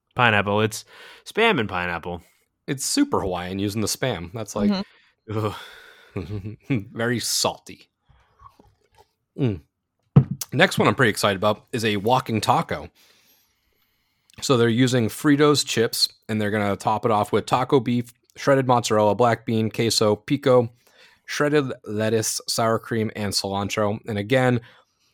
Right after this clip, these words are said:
Speaker 2: this does have a vegan option as well. It is a vegan chorizo, and then all the other, all the other things. So it's coming in little bags, which is nice.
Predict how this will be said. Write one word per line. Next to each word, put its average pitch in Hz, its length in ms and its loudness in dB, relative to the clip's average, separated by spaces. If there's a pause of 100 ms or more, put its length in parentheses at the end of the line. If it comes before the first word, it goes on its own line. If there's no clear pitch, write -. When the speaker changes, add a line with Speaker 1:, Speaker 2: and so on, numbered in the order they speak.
(240)
Speaker 2:
this 135 160 4
does 143 180 6
have 139 160 2
a 120 100 2
vegan 123 380 0
option 123 380 -2
as 113 160 -2
well. 127 360 0 (840)
It 120 160 -4
is 110 180 -2
a 104 120 2
vegan 117 320 0
chorizo, 104 800 0 (480)
and 104 120 -4
then 92 80 -4
all 90 140 -6
the 92 120 -6
other, 87 320 -10 (800)
all 104 120 -4
the 98 140 -2
other 87 140 -10
things. 85 320 -10
So 123 240 2
it's 110 120 -4
coming 277 260 4
in 120 100 4
little 110 200 6
bags, 104 400 0
which 110 120 -6
is 101 120 -4
nice. 101 400 -2